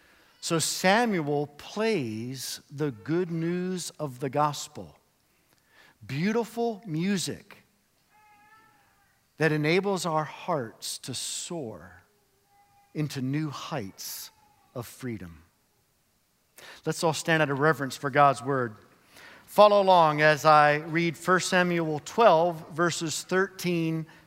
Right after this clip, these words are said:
to twenty-five. This is God's word. "And now behold, the king whom you have chosen, for whom you have asked, behold, the Lord has set a king over you.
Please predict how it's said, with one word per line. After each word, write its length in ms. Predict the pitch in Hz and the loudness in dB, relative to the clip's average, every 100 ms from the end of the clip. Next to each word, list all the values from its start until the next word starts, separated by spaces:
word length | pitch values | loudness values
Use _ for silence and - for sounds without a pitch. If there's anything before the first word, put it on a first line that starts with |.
| - | -14
to 60 | 143 | -12
twenty-five. 960 | - 160 170 156 143 123 117 117 113 - _ - | -8 -6 -4 0 2 2 0 -6 -10 -20 _ -8
This 200 | 147 - | -6 -4
is 160 | 143 | -8
God's 400 | - 139 120 113 | 0 2 2 0
word. 300 | 110 101 85 - _ _ _ _ _ _ _ _ _ - - - - - - - | -10 -10 -12 -18 _ _ _ _ _ _ _ _ _ -20 -20 -20 -20 -20 -4 4
"And 80 | |
now 160 | 208 262 | 8 8
behold, 640 | 269 247 285 240 139 110 127 | 8 6 6 6 4 0 -2
the 100 | 160 | -2
king 420 | - 233 262 247 | 4 4 4 2
whom 180 | 202 208 | 0 0
you 160 | 208 | 2
have 180 | 196 175 | 4 2
chosen, 640 | - 214 196 - 104 127 | 0 2 2 0 -8 -10
for 300 | 139 175 165 | -8 0 0
whom 280 | 147 202 190 | 2 0 0
you 200 | 175 175 | -2 0
have 240 | 156 147 | 2 4
asked, 640 | 143 160 104 151 - - - - _ _ _ _ | 6 4 2 -6 -10 -14 -18 -20 _ _ _ _
behold, 460 | - 180 240 220 147 | 4 6 6 6 4
the 100 | 156 | 0
Lord 260 | 160 208 202 | 2 4 4
has 120 | 180 | 0
set 180 | 196 185 | 0 0
a 80 | |
king 280 | 180 175 190 | 0 0 0
over 300 | 185 185 143 | 2 2 0
you. 320 | 113 98 76 | -6 -10 -14